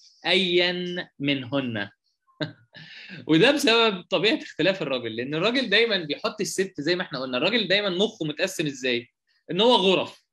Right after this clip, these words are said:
فهو هياخد الست يحطها في غرفة من الغرف دي، خلاص. لما هيجي يقابل ست تاني، هو هيقارنها بالست اللي هي موجودة هنا في الغرفة، لا مش شبهها، هيبتدي يتلخبط. الستات مش كده. الستات ما بتحطش قوالب مو-، مبدئيا عامة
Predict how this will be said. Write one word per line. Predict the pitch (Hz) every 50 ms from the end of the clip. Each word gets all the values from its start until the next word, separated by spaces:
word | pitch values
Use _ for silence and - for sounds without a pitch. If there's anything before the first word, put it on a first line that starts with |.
| _ _ _ _ _ _ _ _ _ _ _ _ _ _ _
فهو | - 170 220 269 269
هياخد | 233 226 269 277 277 214
الست | 208 - - 277 277 -
يحطها | 233 - 160 160 269 254 226
في | 196
غرفة | 214 262 247 247 233
من | 196 185
الغرف | 165 196 240 247 202 156 147
دي، | 170 254 285 277 285 -
خلاص. | 147 147 151 131 113 - - - _ _ _ _ _ _ _ _ _ _ _ _ _ -
لما | 170 175 180 185
هيجي | 226 294 294
يقابل | 311 277 294 294 311 262
ست | - - 302 - 285
تاني، | 226 - 262 294 302 302 330 320 302 _ _ _ _ _ _ -
هو | 175 196 214
هيقارنها | 190 190 202 202 226 247 285 311 285
بالست | 247 226 220 - - 262 285 277 254
اللي | 226 220 240
هي | 254
موجودة | 240 226 196 190 240 247 220 220
هنا | 233 226
في | - 185
الغرفة، | 170 151 170 175 165 - 135
لا | 139 175 240 269
مش | 269 254 - -
شبهها، | - 196 233 277 277 262 226 190
هيبتدي | 175 - - 233 226
يتلخبط. | 202 - - 170 156 156 - - - _ _ _ _ _ _ _ _ _ -
الستات | - - 170 160 247 254 254 262
مش | 190 - -
كده. | - 147 117 - - - _ _ _ _ _ - 143
الستات | 147 151 - 185 160 - 277 277 277
ما | 254
بتحطش | 175 170 165 - 233 233 - 208 202 -
قوالب | 135 147 160 196 202 180
مو-، | 160 147 131 131 127 127
مبدئيا | 123 131 127 123 135 143 160 185 180 160 123 -
عامة | 135 135 139 151 170 170 151 135 120 -